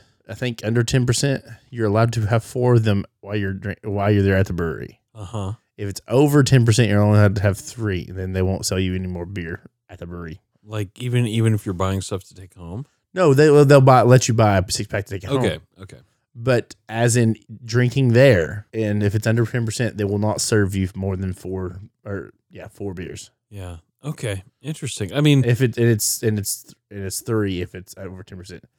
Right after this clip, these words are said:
Speaker 2: I mean, I mean, that makes sense. I mean, I honestly, I'm not gonna buy much when I, when I go out. You know, I'm, I'm not a lightweight by any means, but I know that, like,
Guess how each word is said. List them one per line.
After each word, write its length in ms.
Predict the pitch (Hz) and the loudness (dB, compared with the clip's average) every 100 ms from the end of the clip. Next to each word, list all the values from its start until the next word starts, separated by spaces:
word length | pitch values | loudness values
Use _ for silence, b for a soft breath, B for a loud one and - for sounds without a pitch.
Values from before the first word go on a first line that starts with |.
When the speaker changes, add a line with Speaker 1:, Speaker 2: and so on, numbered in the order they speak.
| - | -14
Speaker 2:
I 40 | |
mean, 200 | 269 113 - | -14 -14 -14
I 40 | |
mean, 160 | 202 208 | -8 -4
that 100 | 208 | 0
makes 200 | 180 120 | 0 0
sense. 440 | - 90 90 - | -4 -4 -6 -8
I 80 | - | -4
mean, 180 | 120 107 | -2 0
I 240 | 127 151 - | 0 -2 -4
honestly, 480 | 87 98 95 - 80 | -20 -16 -16 -14 -18
I'm 160 | 78 90 | -16 -14
not 160 | 80 80 | -14 -16
gonna 140 | 80 | -20
buy 380 | 80 71 73 69 104 _ _ | -18 -18 -18 -20 -20 _ _
much 520 | 98 87 - - - _ 52 _ 104 | -16 -14 -14 -18 -18 _ _ _ _
when 160 | 107 | -10
I, 60 | 98 | -8
when 180 | 76 104 | -8 -4
I 60 | 107 | -2
go 200 | 92 87 | 0 0
out. 320 | 82 82 78 _ _ _ | 0 -4 -6 _ _ _
You 140 | 98 | -20
know, 120 | 85 80 | -16 -12
I'm, 280 | 82 82 - _ | -12 -12 -16 _
I'm 100 | 151 | -6
not 120 | 107 | -4
a 40 | |
lightweight 480 | 85 90 117 98 90 | -2 0 0 0 -2
by 120 | 90 | -2
any 180 | 92 98 | -2 -2
means, 280 | 90 85 82 | -2 -4 -6
but 180 | - 90 | -12 -6
I 100 | 92 | -4
know 340 | 92 90 85 | -2 0 0
that, 140 | 80 80 | 0 -6
like, 380 | 80 78 76 | -6 -8 -10